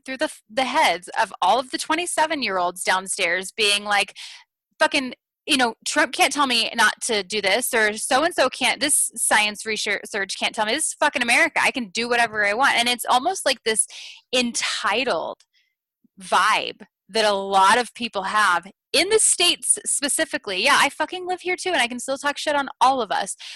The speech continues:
We have this, like, entitled, like, "This is America and land of the free, and you don't have to tell me." And, you know, I'm just like, I was talking to you, I'm like,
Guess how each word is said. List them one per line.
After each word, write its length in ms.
We 220
have 260
this, 220
like, 200
entitled, 920
like, 180
"This 160
is 80
America 600
and 120
land 160
of 80
the 60
free, 180
and 100
you 80
don't 140
have 100
to 80
tell 160
me." 120
And, 140
you 80
know, 60
I'm 100
just 160
like, 140
I 60
was 100
talking 220
to 100
you, 20
I'm 60
like, 140